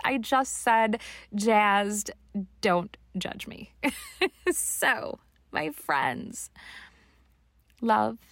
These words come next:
joy, peace, patience, kindness, goodness, faithfulness, gentleness, self-control. This is what we're gonna learn about this season. I hope you enjoyed this foundation for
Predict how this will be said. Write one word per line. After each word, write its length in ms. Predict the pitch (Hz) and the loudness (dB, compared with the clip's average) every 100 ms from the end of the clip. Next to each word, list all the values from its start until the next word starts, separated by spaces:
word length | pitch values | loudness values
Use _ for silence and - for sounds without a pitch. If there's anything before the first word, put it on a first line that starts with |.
| _ _ _ _ _ _ | _ _ _ _ _ _
joy, 460 | - 196 190 - - _ _ _ _ _ _ _ _ - | -6 -6 -6 -12 -18 _ _ _ _ _ _ _ _ -8
peace, 500 | 247 262 - - - _ _ _ | -4 -4 -4 -14 -18 _ _ _
patience, 680 | - 220 202 233 226 240 - - | -6 -4 -4 -8 -8 -10 -18 -18
kindness, 720 | - 214 208 233 262 - - - - | -6 -4 -2 -4 -6 -12 -16 -10 -6
goodness, 580 | 202 220 208 - - - _ _ - | -4 -4 -6 -12 -16 -20 _ _ -6
faithfulness, 600 | 226 202 - 220 226 220 | -6 -6 -6 -6 -4 -8
gentleness, 800 | - 220 180 208 190 185 - - _ _ _ _ _ _ _ | -8 -8 -8 -8 -8 -8 -12 -14 _ _ _ _ _ _ _
self-control. 840 | - - 196 - 202 - 226 214 - _ _ _ _ _ _ _ - | -10 -10 -10 -10 -10 -8 -10 -10 -14 _ _ _ _ _ _ _ -6
This 180 | 202 - | -4 -2
is 120 | 208 | -4
what 140 | - | -6
we're 80 | - | -6
gonna 200 | 214 208 | -6 -4
learn 160 | 196 190 | -2 -2
about 240 | 190 - | -4 -8
this 140 | - - | -6 -6
season. 520 | - 247 - 254 226 _ _ _ _ - - _ - | -6 -6 -6 -6 -8 _ _ _ _ -20 -20 _ -6
I 120 | 226 | -4
hope 320 | 190 214 208 | 0 -2 0
you 140 | 240 240 | -2 0
enjoyed 640 | 240 214 196 196 214 - | 0 0 0 0 -2 -6
this 200 | 190 185 | -6 -6
foundation 880 | - 113 196 190 190 196 233 110 175 311 - | -2 0 2 2 0 0 0 2 0 -2 -4
for 220 | - | -4